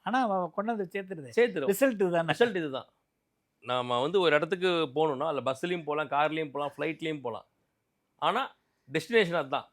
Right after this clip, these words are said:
Speaker 2: இவங்க டெஸ்டினேஷன் வந்து பேச்சுலராகவே தன் வாழ்க்கையை முடிக்கணுங்கிற இருக்கும்போது, அதற்கான சூழல்களும் சந்தர்ப்பங்களும் அந்த கிரகம் அதை உருவாக்கி கொடுக்கும்.
Speaker 1: ம்.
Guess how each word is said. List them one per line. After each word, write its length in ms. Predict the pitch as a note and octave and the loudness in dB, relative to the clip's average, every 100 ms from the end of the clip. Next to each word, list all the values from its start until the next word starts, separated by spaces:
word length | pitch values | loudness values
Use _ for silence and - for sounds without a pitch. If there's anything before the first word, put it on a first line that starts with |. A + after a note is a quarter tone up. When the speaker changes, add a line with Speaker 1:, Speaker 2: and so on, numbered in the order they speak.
| - F#2+ | -20 -12
Speaker 2:
இவங்க 240 | B2+ E3+ F#3+ | -2 0 0
டெஸ்டினேஷன் 500 | D#3 D#3 G#3+ G#3+ F3 | 0 -2 2 0 0
வந்து 100 | G#3 | -2
பேச்சுலராகவே 520 | F3+ F3+ F#3 G3 G3 | 2 0 0 -2 0
தன் 180 | F3+ D#3+ | -2 -2
வாழ்க்கையை 260 | D#3+ D#3+ E3 | -2 -2 -6
முடிக்கணுங்கிற 460 | D3+ D#3+ D#3+ C#3+ | -4 -4 -4 -4
இருக்கும்போது, 380 | B2 A2+ G#2+ A#2 G3 _ _ - | -6 -8 -8 -8 -8 _ _ 0
அதற்கான 320 | D3 D#3 D#3 C#3 | 2 4 2 2
சூழல்களும் 500 | G#3 G#3 F3 D#3 C#3+ | 2 2 2 0 -2
சந்தர்ப்பங்களும் 600 | D3+ D#3+ F3+ C#3 C#3 E3+ | -4 -4 -8 -6 -4 -4
அந்த 120 | D#3 | -6
கிரகம் 280 | B2 C#3+ D3 | -4 -4 -4
அதை 160 | D3 C#3 | -8 -6
உருவாக்கி 380 | C3+ D3+ C3 C3 | -6 -6 -6 -10
கொடுக்கும். 320 | B2+ A#2 A2 _ _ | -14 -16 -20 _ _
Speaker 1:
ம். 420 | C#3 B2+ B2 A#2+ | -16 -14 -14 -16